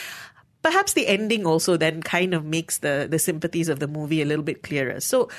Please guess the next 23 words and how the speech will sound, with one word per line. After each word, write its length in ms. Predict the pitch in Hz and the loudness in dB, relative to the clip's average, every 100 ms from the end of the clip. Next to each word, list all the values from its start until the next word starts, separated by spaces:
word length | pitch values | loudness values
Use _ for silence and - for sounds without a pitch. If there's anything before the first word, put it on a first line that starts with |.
| - - - - | -14 -16 -8 -2
I 120 | 302 | 0
get 380 | 240 269 359 494 | 0 0 0 0
what 220 | 175 - | -2 0
you're 100 | 151 | -2
saying, 300 | 151 185 269 | 0 0 0
and 100 | 220 | -2
perhaps 300 | 233 247 - | -2 -2 -2
if 100 | 226 | -2
you 120 | 180 | -2
come 340 | 180 233 254 277 | 0 -2 -2 -2
to 100 | 254 | 0
the 120 | 180 | 0
film 340 | - 185 196 | 2 2 2
with 140 | 185 151 | 0 -2
a 80 | |
certain 340 | 147 156 165 175 | 0 0 0 -2
po-, 140 | 160 - - _ | -4 -6 -12 _
political 880 | 170 165 160 170 - 175 170 175 170 | 2 2 0 -2 0 2 4 2 0
or 400 | 156 139 139 143 _ _ _ _ _ _ _ - - | 0 0 -2 -4 _ _ _ _ _ _ _ -16 -6
a 120 | 202 | -2
certain 340 | 185 196 180 | 2 2 0
kind 240 | 175 160 147 | 0 0 0
of 160 | 143 | -6